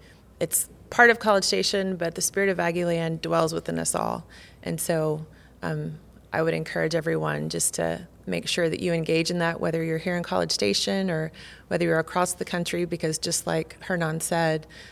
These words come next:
um, there's Aggies everywhere, and they always have open arms and, and willing to get together and share stories and, and help one another.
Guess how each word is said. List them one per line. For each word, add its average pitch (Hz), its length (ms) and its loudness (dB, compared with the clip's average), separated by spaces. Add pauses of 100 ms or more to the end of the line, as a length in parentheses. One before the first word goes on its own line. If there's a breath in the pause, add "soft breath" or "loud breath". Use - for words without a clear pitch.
(220 loud breath)
um, 160 400 -2
there's 175 200 4
Aggies 170 380 4
everywhere, 175 720 4
and 160 140 -2
they 156 80 0
always 165 320 2
have 165 540 -2 (360 loud breath)
open 190 260 4
arms 160 400 4
and, 147 260 -2
and 170 160 0
willing 165 240 0
to 160 60 0
get 160 180 2
together 160 420 0
and 156 160 0
share 165 200 2
stories 160 640 0
and, 160 260 -4 (420 loud breath)
and 160 240 0
help 165 200 -2
one - 100 -2
another. - 420 -6